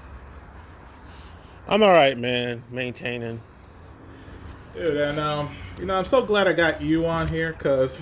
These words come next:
Speaker 2: you know, let's, uh, get into a few topics. I'm assuming you're, uh, in your, uh, mid-thirties, early forties. Would I be right in that?
Speaker 1: Uh, yeah, I am currently thirty-six.
Speaker 2: So, you know,
Speaker 1: Thirty-seven in a couple months.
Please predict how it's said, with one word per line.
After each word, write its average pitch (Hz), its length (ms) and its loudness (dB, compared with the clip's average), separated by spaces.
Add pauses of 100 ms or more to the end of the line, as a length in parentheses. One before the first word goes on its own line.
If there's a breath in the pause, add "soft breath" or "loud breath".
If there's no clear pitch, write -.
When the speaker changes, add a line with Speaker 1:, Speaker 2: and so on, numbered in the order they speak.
(120)
Speaker 2:
you 160 200 -2
know, 143 120 -2
let's, 156 200 -4
uh, 156 200 0
get 147 160 -2
into 143 240 -4
a - 20 -6
few 127 220 -10
topics. - 580 -10 (460 loud breath)
I'm 196 240 -2
assuming 302 600 0
you're, 226 300 0
uh, 185 160 2
in 170 160 -2
your, 143 340 0
uh, 127 180 0
mid-thirties, 156 840 0
early 147 240 -2
forties. 180 480 -4
Would 143 140 -4
I 180 80 -2
be 190 160 -4
right 208 220 -4
in 226 100 -12
that? 247 200 -12 (1600 loud breath)
Speaker 1:
Uh, 143 200 6
yeah, 160 300 4
I 143 120 4
am 156 580 0
currently 151 360 -6
thirty-six. 139 920 -2 (320 loud breath)
Speaker 2:
So, 160 80 -6
you 175 120 0
know, 185 100 2
Speaker 1:
Thirty-seven 127 520 2
in 120 80 -6
a 113 60 -6
couple 110 240 -10
months. 98 480 -14